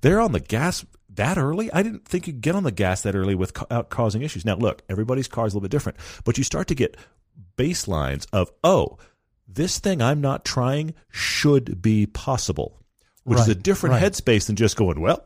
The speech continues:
Speaker 1: giving it a shot. There's tire walls. I'll be okay."
Speaker 2: Right,
Speaker 1: So what happens
Speaker 2: right.
Speaker 1: is now you can start kind of going, "Okay, so if that thing I'm not achieving, if that's a hundred percent,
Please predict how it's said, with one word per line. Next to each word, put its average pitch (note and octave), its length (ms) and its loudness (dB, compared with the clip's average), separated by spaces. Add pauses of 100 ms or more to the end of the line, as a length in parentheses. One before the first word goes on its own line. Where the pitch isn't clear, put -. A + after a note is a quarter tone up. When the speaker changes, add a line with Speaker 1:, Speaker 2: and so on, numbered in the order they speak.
(160)
Speaker 1:
giving G3+ 220 4
it C4 100 2
a B3 40 0
shot. - 440 -2 (220)
There's G3 220 2
tire E3 280 2
walls. A3 320 0
I'll G#3 100 4
be G3+ 160 -4
okay." E3 420 -2
Speaker 2:
Right, A#3 160 6
Speaker 1:
So - 80 6
what C#3+ 160 4
happens D#3 360 2
Speaker 2:
right. C3 60 4
Speaker 1:
is A2 80 0
now D3+ 220 0
you D3 160 -2
can B2 100 -2
start G#2+ 300 0 (280)
kind C3+ 220 2
of G#2+ 80 0
going, G#2+ 300 4
"Okay, A#2 280 2
so A2+ 200 0
if G2 100 2 (140)
that F3+ 400 0
thing D3 320 -2
I'm A#2 180 2
not A#2 160 2
achieving, G#2 440 0
if E2 120 0
that's A#2+ 300 2
a - 60 2
hundred B2+ 260 2
percent, C3+ 400 0